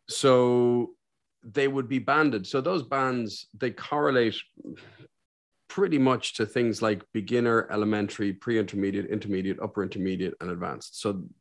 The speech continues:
but there are, there's a very specific framework which is developed by the Council of Europe to allow people to understand,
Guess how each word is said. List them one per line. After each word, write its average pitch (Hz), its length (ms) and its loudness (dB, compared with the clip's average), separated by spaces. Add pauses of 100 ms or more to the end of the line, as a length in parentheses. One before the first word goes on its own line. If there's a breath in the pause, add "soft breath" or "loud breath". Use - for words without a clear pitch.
(380 soft breath)
but 110 160 0
there 117 220 4
are, 113 380 4 (340 soft breath)
there's 110 220 0
a 113 80 2
very 127 360 2
specific - 640 -6
framework 107 640 0
which 92 160 -4
is 92 80 -10
developed 101 460 -2
by 101 100 0
the 92 80 -4
Council 92 400 -4
of 95 60 -14
Europe 95 280 -4 (140)
to 104 520 0 (100)
allow 110 800 2 (120)
people 120 400 -2
to - 260 -6
understand, 107 840 0